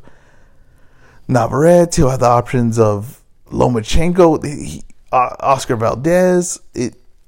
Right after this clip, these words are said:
he'll have a lot of options after this fight. He'll have,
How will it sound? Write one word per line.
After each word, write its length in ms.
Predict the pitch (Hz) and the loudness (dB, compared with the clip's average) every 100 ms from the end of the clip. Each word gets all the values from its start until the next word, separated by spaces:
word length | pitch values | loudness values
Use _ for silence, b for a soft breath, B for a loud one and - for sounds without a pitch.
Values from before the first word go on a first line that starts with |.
| _ _ _ _ _ _ _ - _ - _ _ _ - _ _ _ _ _ _ _ _ _ _ _ _ | _ _ _ _ _ _ _ -20 _ -20 _ _ _ -20 _ _ _ _ _ _ _ _ _ _ _ _
he'll 220 | - 165 160 | -8 -6 -2
have 160 | 190 | -2
a 20 | |
lot 180 | 180 175 | -2 0
of 40 | 139 | -2
options 320 | 180 - 156 | -2 -4 -2
after 220 | 120 135 | -2 -2
this 200 | 117 110 | -6 -4
fight. 420 | - 151 - - - | -6 -6 -8 -14 -8
He'll 360 | 131 127 143 | -6 -4 -4
have, 360 | 135 131 120 | -2 -6 -8